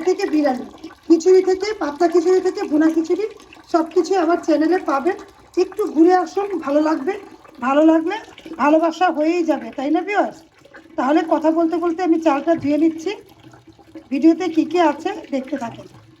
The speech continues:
ভাজি করব ফুলকপি, টমেটো, এগুলো দিয়ে আর কি, আলু দিয়ে ভাজি করব। আর এই বেগুন ভর্তাটা করব,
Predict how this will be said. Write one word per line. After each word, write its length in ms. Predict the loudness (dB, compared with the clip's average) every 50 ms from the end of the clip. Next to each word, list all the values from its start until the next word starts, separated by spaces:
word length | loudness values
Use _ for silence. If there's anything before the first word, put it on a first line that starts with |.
| _ _ _ -20 -20 -20 -20 _ _ -20 -20 _ _ _ _ _ _ _ -20 -20 -20 -20 _ _ _ _ -20 -20 _ _ _ _ _ _ _ -20 -20 _ _ _ _ _ _ -20 -20 _ _ -20 -20 _ _ _ _ _ _ -20 -20 -20 -20 -20 -20 -20 -20 -20 _ _ _ _ _ -20 -20 -20 _ _ _ _ _ _ -6
ভাজি 260 | -4 -4 -2 -2 -4 -4 -2 0
করব 200 | 0 0 2 0 0 -2 -2 -4 -8 -18 -20 -20 -20 _ -6
ফুলকপি, 460 | -4 -4 -2 -2 -4 -4 -2 -2 -2 -2 -2
টমেটো, 380 | 0 0 0 0 0 0 -2 -4 -4 -4 -8 -14 -20 -20 -20 -20 _ -10 -6
এগুলো 220 | -2 0 0 0 0
দিয়ে 240 | 0 -2 -2 -2 -2 -2 -2 -4 -6 -6
আর 80 | -6 -4 -2
কি, 100 | 0 0 0 2 0
আলু 200 | 0 0 0 0 2
দিয়ে 120 | 2 0 0 0
ভাজি 220 | -4 -6 -6 -6 -4 -2
করব। 180 | -2 -2 -2 -2 -2 -4 -4 -8 -16 -20 -20 _ _ _ -4
আর 100 | -2 0 0
এই 60 | 0
বেগুন 340 | 0 -2 -2 -2 -2 0 0 0
ভর্তাটা 380 | 0 -2 -2 -4 -4 -2 -2 -2 -2 -4 -8 -14 -20 -20 _ _ _ -4
করব, 200 | -2 -2 0 -2